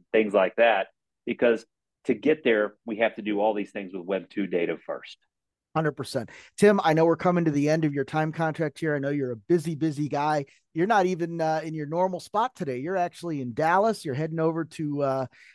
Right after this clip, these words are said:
Speaker 2: I can't say who and where, but I know it's the fifty-fifth floor of some big building, and you're gonna have a great view.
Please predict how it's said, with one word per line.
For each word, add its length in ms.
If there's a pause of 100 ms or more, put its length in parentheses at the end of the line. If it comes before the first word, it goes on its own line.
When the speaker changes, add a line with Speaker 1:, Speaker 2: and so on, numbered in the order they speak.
(100)
Speaker 2:
I 40
can't 260
say 200
who 280
and 120
where, 280
but 120
I 60
know 140
it's 140
the 80
fifty-fifth 560
floor 420
of 100
some 240
big 240
building, 400
and 100
you're 120
gonna 120
have 180
a 40
great 380
view. 260